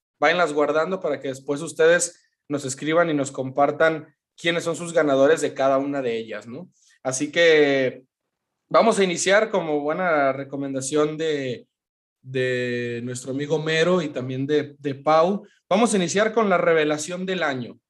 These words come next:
la o las revelaciones del año, que quizás por ahí después atentos también a los otros episodios de Quinto Set, luego vamos a hacer un repaso de lo que habíamos dicho en enero, a ver qué tal nos fue,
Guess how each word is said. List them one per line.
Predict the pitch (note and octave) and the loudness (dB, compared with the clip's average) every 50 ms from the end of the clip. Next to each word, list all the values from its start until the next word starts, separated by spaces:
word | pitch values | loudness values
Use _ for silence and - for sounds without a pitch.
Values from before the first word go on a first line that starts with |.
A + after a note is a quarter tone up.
| _ _ | _ _
la | C3+ D3 E3 F#3 G#3 A3+ B3 A#3+ A#3+ | -2 0 2 2 2 0 -2 -4 -2
o | E3+ D#3 D3 | 0 2 2
las | C#3+ D3 D#3 E3 G3 A3+ - - | 2 2 2 2 0 0 -2 -6
revelaciones | - E3 D#3+ C#3+ C#3 C3+ C3+ B2 B2 - D3+ D#3+ D#3+ E3+ E3+ E3 - - - _ _ _ _ _ _ _ _ _ | -4 -2 -2 0 0 0 -2 -2 -4 -4 -4 -2 -2 -2 -2 -4 -6 -8 -10 _ _ _ _ _ _ _ _ _
del | C#3 D#3 E3 E3+ F#3 | 0 2 2 4 4
año, | G#3 A#3 B3 B3+ C4 C#4 C#4 C#4+ C#4+ C#4+ - _ _ _ _ _ _ _ | 4 4 2 2 2 2 0 0 -2 -4 -12 _ _ _ _ _ _ _
que | - D#3+ D#3 D3+ D3+ D3+ D3+ D3+ D3+ D3+ D3+ D3+ D3 D3 D3+ - _ | -2 0 2 4 4 2 2 2 2 2 2 2 0 0 -4 -10 _
quizás | D#3+ D#3+ C#3 - F#3 F#3 F#3 | -12 -8 -2 0 0 0 0
por | - G3+ F#3 | -2 0 0
ahí | F3 E3+ E3+ F3+ F#3 F#3+ F#3+ F#3 F3+ E3+ D#3 | 0 0 0 -4 -4 -6 -6 -6 -8 -8 -6
después | D#3 D3+ - C#3 - - E3+ F3 F3 E3+ - - - - - - | -6 -6 -6 -6 -4 0 2 2 2 2 -2 -4 -6 -6 -6 -6
atentos | C#3+ C#3 D3 E3 E3 E3 F3+ E3 | -8 -4 -2 -2 -2 -2 -4 -6
también | - D#3 D#3 D#3+ D#3+ | -4 -4 -4 -2 -2
a | D#3+ | 0
los | D#3 D3 C#3+ - | -2 -2 -2 -2
otros | D#3 D3+ D#3 E3 D#3 D#3 D3+ D3+ C#3+ C#3 C3+ C3 C3+ - - - - - | -4 -6 -4 -2 0 2 2 2 2 2 -2 -4 -6 -8 -10 -12 -10 -10
episodios | C3+ C3 C#3 C#3+ C3+ D3 D3+ D#3+ D3+ | -12 -10 -8 -10 -6 -2 -2 -2 -2
de | D#3 D3+ D3+ | -4 -6 -6
Quinto | E3 F#3 F3+ - G3 | -10 -10 -6 -6 -6
Set, | F#3 - A#3 B3 B3+ B3 A#3+ | -2 2 2 4 4 2 2
luego | F#3+ D#3+ D3+ D3 | 2 2 2 2
vamos | D3 D3+ D3+ C#3+ C#3 | 2 2 -2 -4 -8
a | C3+ | -12
hacer | C3+ C#3+ C#3+ C#3+ | -10 -8 -6 -4
un | D3 D3 C#3 B2+ C#3 C#3+ C#3+ | -4 -4 -4 -6 -8 -10 -8
repaso | D3 D3 D3 D3 - D#3 D#3 D3+ D#3 D#3+ D3+ | -4 -4 -6 -4 -2 -2 -2 -2 -2 -2 -4
de | C#3+ | -2
lo | C#3 C3 B2+ | -2 -4 -6
que | C3+ B2 | -6 -6
habíamos | A#2+ B2+ C3+ C3+ C#3+ D3+ D3+ D3 C#3 | -6 -4 -4 -4 -4 -2 -4 -4 -4
dicho | D3 F3 G3 F#3 - - G3+ | -4 -6 -6 -4 0 0 0
en | F3 D#3 | 0 0
enero, | D3+ D3+ D#3 D#3 D#3+ F3 F3+ | 0 -2 0 0 0 2 2
a | D#3 | 2
ver | C#3+ C3+ C3 - | 0 0 -2 -6
qué | C#3 | -12
tal | - - C#3+ D3+ D#3 | -12 -10 -8 -6 -4
nos | D#3 C#3+ - - | -4 -6 -6 -2
fue, | D3+ D#3 E3+ G#3 G#3+ - | 0 2 2 2 0 -4